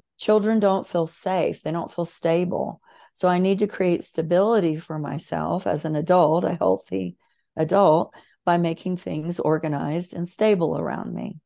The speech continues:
right? And then financially, am I financially,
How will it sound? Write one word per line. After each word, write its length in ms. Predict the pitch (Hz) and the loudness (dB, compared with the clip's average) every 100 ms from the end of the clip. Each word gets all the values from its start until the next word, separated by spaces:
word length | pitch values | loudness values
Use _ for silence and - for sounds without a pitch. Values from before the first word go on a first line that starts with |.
| - | -6
right? 300 | - 156 175 - _ _ _ 170 | -2 -2 -4 -10 _ _ _ 2
And 120 | 180 | 4
then 120 | 175 | 4
financially, 1000 | 175 180 170 165 156 - 151 - 165 156 _ _ _ _ _ _ | 2 2 4 2 0 -2 -2 -2 -4 -10 _ _ _ _ _ _
am 160 | 170 165 | -2 0
I 140 | 160 | 0
financially, 1160 | 165 - 160 165 208 220 - 202 196 185 180 | -2 -2 -2 0 0 -2 -2 -2 0 -2 -4